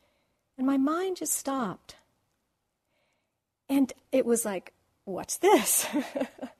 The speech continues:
It's like, "Oh, some-, this is something different that I haven't experienced." And I actually remember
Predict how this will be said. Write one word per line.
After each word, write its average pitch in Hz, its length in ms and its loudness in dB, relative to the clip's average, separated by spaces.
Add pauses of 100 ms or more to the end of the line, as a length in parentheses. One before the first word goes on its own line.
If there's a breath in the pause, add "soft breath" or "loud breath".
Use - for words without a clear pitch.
(540 loud breath)
It's 226 240 0
like, 196 260 0
"Oh, 294 540 0 (240)
some-, 247 300 0
this 311 180 2
is 269 80 0
something 226 380 2
different 285 480 0
that 220 100 -4
I 214 100 0
haven't 202 380 -2
experienced." 311 760 -2
And 220 100 0
I 214 100 0
actually 269 600 -2
remember 220 540 0